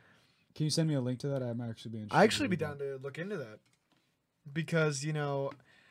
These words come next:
Speaker 2: if we're gonna be doping, right?
Speaker 1: No, I, honestly, I,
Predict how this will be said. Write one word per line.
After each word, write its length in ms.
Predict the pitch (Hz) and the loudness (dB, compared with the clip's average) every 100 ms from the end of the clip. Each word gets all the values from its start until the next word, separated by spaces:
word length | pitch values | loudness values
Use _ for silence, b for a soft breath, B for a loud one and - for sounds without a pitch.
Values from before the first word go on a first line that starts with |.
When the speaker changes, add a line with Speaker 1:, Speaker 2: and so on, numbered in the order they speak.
| b | b
Speaker 2:
if 120 | - - | -12 0
we're 140 | 180 | 2
gonna 140 | 196 | 4
be 80 | 180 | 2
doping, 480 | 143 160 190 170 135 | 4 6 6 4 0
right? 360 | 127 139 175 165 156 143 _ _ 151 | -2 0 -2 -2 -10 -12 _ _ 2
Speaker 1:
No, 100 | 165 | 2
I, 180 | 147 151 | 2 0
honestly, 400 | 135 131 120 | -2 -4 -6
I, 100 | - | -6